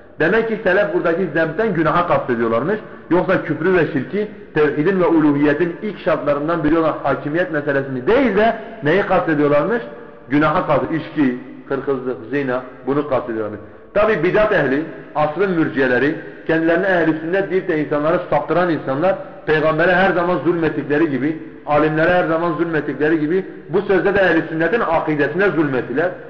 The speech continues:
ehl-i sünnete zulmettiler, sözü yanlış yerde kullandılar,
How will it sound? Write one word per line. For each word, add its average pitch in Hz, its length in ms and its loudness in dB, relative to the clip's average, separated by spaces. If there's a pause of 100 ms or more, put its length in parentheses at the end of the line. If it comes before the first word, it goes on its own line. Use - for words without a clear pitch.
(100)
ehl-i 147 300 2
sünnete 147 380 0
zulmettiler, 151 720 0 (220)
sözü 160 220 4
yanlış 196 440 2
yerde 156 320 2
kullandılar, 131 560 2